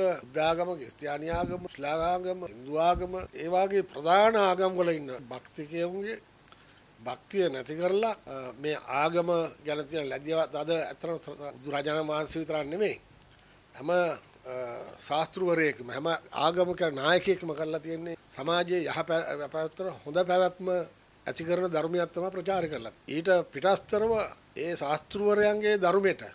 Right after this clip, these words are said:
පහර දෙමින්, විවේචනය කරමින් ඒක නැති කරනවා කියන්නේ සමාජයට කරන විශාල විනාශයක්. අද මේ ආගම් වල තියෙන ධර්මයේ ප්‍රචාරය කරමින්, ඒ සම්ප්‍රදායිකව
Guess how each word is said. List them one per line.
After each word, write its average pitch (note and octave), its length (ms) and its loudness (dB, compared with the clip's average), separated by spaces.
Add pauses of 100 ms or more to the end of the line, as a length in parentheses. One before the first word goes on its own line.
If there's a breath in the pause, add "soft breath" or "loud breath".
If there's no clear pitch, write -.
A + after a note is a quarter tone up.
(120)
පහර D#3 340 4
දෙමින්, G#3 360 0
විවේචනය G3 640 4
කරමින් A3 440 0 (320)
ඒක F3+ 200 0
නැති E3+ 260 0
කරනවා G#3 300 2
කියන්නේ A3 400 -4
සමාජයට G3+ 520 -2
කරන A3 280 -6
විශාල G3 380 0
විනාශයක්. G3+ 500 0 (400)
අද C3 160 -8
මේ F#3+ 260 0
ආගම් D#3+ 460 2 (960)
වල E3 240 0 (440)
තියෙන E3+ 300 -4
ධර්මයේ D3 400 0
ප්‍රචාරය E3+ 440 -2
කරමින්, F#3+ 420 -6 (200)
ඒ D3+ 280 0
සම්ප්‍රදායිකව D#3+ 840 0